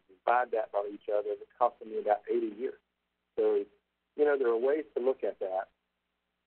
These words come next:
and we're gonna take some more harder looks at that in a minute. So again, what we're talking about here are data points. We're talking about information,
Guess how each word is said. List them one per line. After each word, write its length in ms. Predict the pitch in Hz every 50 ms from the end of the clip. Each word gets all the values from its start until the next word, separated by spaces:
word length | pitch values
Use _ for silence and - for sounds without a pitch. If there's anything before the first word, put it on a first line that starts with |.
| _ _ _ _
and 100 | 113 117
we're 120 | 120 123 117
gonna 180 | 123 120 117 110 113
take 120 | 120 110 - -
some 140 | - 101 101
more 300 | 101 101 104 104 98 - - - -
harder 180 | 127 123 117
looks 280 | 104 98 98 92 - -
at 100 | 95 -
that 220 | - 98 98 - -
in 60 | 95
a 20 |
minute. 300 | 92 104 107 95 90 - _ _ _ _ _ _ _ _ _ _ _ _ _ _ _ _ _ _ _ _ _ _ _ _ _ _ _ _ _ _ _ _ _
So 100 | - 147
again, 300 | 139 147 156 156 127 110 - _ _
what 180 | - 143 165 -
we're 80 | 180 147
talking 380 | - - 147 143 143 - 135
about 320 | 117 113 113 113 113 113 -
here 200 | - 127 120 117
are 40 | 113
data 320 | 110 110 117 113 107 104 98 - -
points. 160 | 104 95 95 _ _ _ _ -
We're 80 | -
talking 360 | - - 120 113 110 - 120
about 240 | 113 110 110 110 110
information, 640 | 110 110 107 - 110 101 104 101 95 - - -